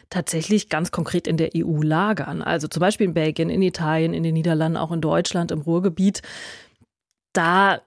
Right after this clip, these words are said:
habe ich auch bislang, wie soll ich sagen, noch keine gute Haltung zu entwickelt, wie ich da drauf gucken soll, beziehungsweise scheue mich möglicherweise ein bisschen davor, ähm, das weiterzudenken in der Konsequenz, wenn Trump das wahr macht, dass er eben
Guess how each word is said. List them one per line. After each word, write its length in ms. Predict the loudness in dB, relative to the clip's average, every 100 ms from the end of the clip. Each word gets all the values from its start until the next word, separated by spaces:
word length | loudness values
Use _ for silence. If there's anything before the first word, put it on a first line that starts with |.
| _ _ _ _ _ -2
habe 220 | 0 2
ich 200 | 0 -2 0
auch 140 | 0
bislang, 800 | 0 0 4 4 4 4 2 -2 _ _ _ _
wie 120 | -4
soll 100 | -2
ich 100 | 0
sagen, 360 | 0 0 0 0
noch 220 | -2 -4
keine 340 | -2 2 2 2
gute 300 | -2 -2 -2
Haltung 340 | 0 0 -2
zu 120 | -2
entwickelt, 680 | -4 -2 -4 0 2 0 -4 -18 -12
wie 260 | -4 -2
ich 100 | -2
da 100 | -2
drauf 320 | -2 0 -2 -2
gucken 300 | -2 0 2
soll, 160 | 2
beziehungsweise 680 | 0 2 2 2 0 0 -2 -4
scheue 340 | -2 2 2
mich 180 | 2 0
möglicherweise 600 | 0 0 -2 0 0 0
ein 40 | -2
bisschen 260 | -2 -2
davor, 400 | -2 -2 0 0 -2 -14 -14 -2
ähm, 340 | 0 0 -4 -2
das 220 | -2 0
weiterzudenken 760 | 0 0 0 -2 -2 -2 -2 -2
in 140 | 0
der 80 | 0
Konsequenz, 600 | 0 -2 -2 0 0 0
wenn 100 | -2
Trump 240 | -2 -4 -2
das 220 | -4 0
wahr 200 | 0 0
macht, 480 | 0 -4 -10 -4 -4
dass 160 | -2
er 380 | -2 0 0 -2 -2
eben 460 | 0 0 -2 -6